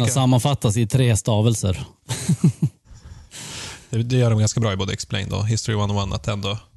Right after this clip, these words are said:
Speaker 1: ja, visst, det är ju med en amerikansk utgångspunkt, men det är inte amerikansk propaganda för det.
Speaker 2: Nej. Nej, det tänkte jag på också. Så jag bara, är det här ett amerikanskt program? Eller är det europeiskt? För att det är ju en brittisk, eh, narrator.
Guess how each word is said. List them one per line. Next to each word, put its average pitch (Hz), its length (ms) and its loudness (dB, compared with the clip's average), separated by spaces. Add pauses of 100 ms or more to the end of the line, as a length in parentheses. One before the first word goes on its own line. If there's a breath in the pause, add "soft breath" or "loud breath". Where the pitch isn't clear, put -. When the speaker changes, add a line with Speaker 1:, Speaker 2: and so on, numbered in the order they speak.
(300)
Speaker 1:
ja, - 80 -10 (100)
visst, - 180 -4
det 123 60 0
är 117 40 2
ju 113 120 2
med 110 180 2
en 113 120 0
amerikansk 113 520 0
utgångspunkt, 110 720 -2
men 107 100 -2
det 101 80 -2
är 101 60 -2
inte 101 400 -4 (200)
amerikansk 104 440 -2
propaganda 98 460 0
för - 100 -8
det. 131 100 -8 (760)
Speaker 2:
Nej. 101 320 2 (300 loud breath)
Nej, 135 160 2
det 160 100 2
tänkte 151 340 0
jag 170 80 0
på 110 100 4
också. 101 220 0
Så 123 100 0
jag 135 120 2
bara, 143 180 4 (440 loud breath)
är 185 200 2
det 143 60 4
här 117 140 4
ett 113 100 0
amerikanskt 123 480 4
program? 98 440 2 (720)
Eller 110 140 0
är 127 220 2
det 92 260 2 (520)
europeiskt? 110 640 2
För 123 100 0
att 117 120 0
det 135 100 2
är 139 60 4
ju 156 160 4
en 110 180 2
brittisk, - 760 -2
eh, 95 480 0 (140)
narrator. 98 760 0